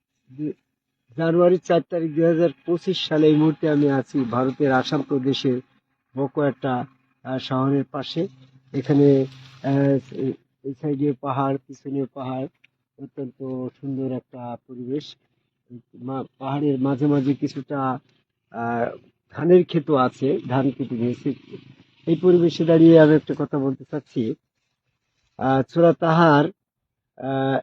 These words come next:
একশো নয় নম্বর আয়াত। এই আয়াতে বলছে যে সেদিন, আহ,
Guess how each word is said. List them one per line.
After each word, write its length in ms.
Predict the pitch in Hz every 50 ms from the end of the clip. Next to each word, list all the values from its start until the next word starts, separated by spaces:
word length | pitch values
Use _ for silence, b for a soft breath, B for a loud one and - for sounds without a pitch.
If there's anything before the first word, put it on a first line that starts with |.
| -
একশো 600 | - - 147 - _ _ - - - 180 175 175
নয় 240 | 165 151 165 170 180
নম্বর 380 | 190 190 185 185 180 185 185 165
আয়াত। 260 | 139 113 92 85 - _ _ _ _ _ _ _ _ _ _ _ _ _ _ _ _ _ _ _ _ _ _ _
এই 160 | - 147 156
আয়াতে 300 | 170 180 185 175 - 196
বলছে 600 | 175 185 196 185 - _ - 147 135 143 175 196 - _ _ _ _ _ _ _ _ _ -
যে 220 | 135 135 151 151
সেদিন, 600 | 139 - - 175 175 175 196 202 196 202 196 180 - _ _ _ _ _ _ _ _ _ _ _ _ _ _ _ -
আহ, 360 | 135 143 147 147 147 147